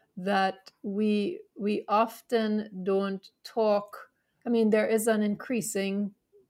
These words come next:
an increasing, um, at least lip service <laughs> in some cases. You know, I think that there, there are definitely, there are definitely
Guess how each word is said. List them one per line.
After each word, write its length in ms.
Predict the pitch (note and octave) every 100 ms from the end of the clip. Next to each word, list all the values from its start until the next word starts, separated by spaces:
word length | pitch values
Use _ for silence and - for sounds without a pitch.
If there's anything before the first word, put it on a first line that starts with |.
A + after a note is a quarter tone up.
| _ _ - - -
an 120 | G#3
increasing, 1040 | G3+ G3 - A#3+ - G3 G3 G3 G3 G3+ -
um, 720 | F#3 F3 E3+ E3 F3 F#3+ G3 _ _ _ _ G3
at 140 | G3+
least 380 | B3 C4+ - - -
lip 340 | C4+ A3+ A#3+
service 600 | - C4 G#3+ G3+ A#3+ -
<laughs> 40 | C4
in 60 |
some 340 | - A#3+ A3 A3
cases. 640 | A#3 F#3+ F#3 F#3+ A#3 A#3
You 80 | F3+
know, 80 | F3+
I 80 |
think 220 | F#3+ A3 G#3
that 140 | G3
there, 280 | G3 F#3+ -
there 180 | G#3 G#3
are 100 | G3
definitely, 880 | F#3+ G#3+ G#3+ G#3+ G#3 G#3 A3 A3+ A3+ - - - _ _
there 180 | G3+ G3+
are 60 | F#3+
definitely 720 | F#3+ E3 G3 F#3 - A3